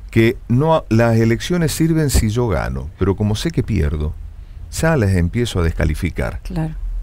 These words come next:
Speaker 1: Bloqueo, amenazas,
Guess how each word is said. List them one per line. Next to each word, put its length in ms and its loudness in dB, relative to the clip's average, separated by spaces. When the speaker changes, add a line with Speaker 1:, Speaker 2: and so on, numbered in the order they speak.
Speaker 1:
Bloqueo, 640 2
amenazas, 840 2